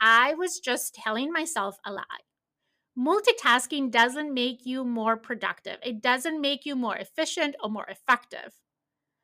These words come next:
It's just an illusion. You are just being busy, but you're not being productive. And I think we're all busy enough. We don't have to be more busy. We need to be more productive.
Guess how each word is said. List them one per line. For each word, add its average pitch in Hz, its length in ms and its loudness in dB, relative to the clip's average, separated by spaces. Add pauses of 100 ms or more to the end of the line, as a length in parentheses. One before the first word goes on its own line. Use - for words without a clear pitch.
(580)
It's 285 240 -2
just 302 380 2
an 262 160 2
illusion. 247 880 0 (220)
You 269 320 -2
are 294 400 8
just 240 420 -6
being 254 480 -6 (140)
busy, 330 460 2
but 226 200 -4
you're 254 140 -2
not 254 360 4
being 254 220 -2
productive. - 840 -4 (720)
And 269 500 6
I 269 160 2
think 349 260 -4
we're 302 200 -2
all 302 340 6
busy 262 380 -6
enough. - 560 -8 (200)
We 277 160 -4
don't 330 200 4 (100)
have 294 280 6
to 330 100 -2
be 262 240 -2
more 220 260 -2
busy. 240 640 -4
We 285 220 -6
need 311 320 -4
to 330 100 -6
be 277 220 -4
more 233 260 0
productive. 202 720 -14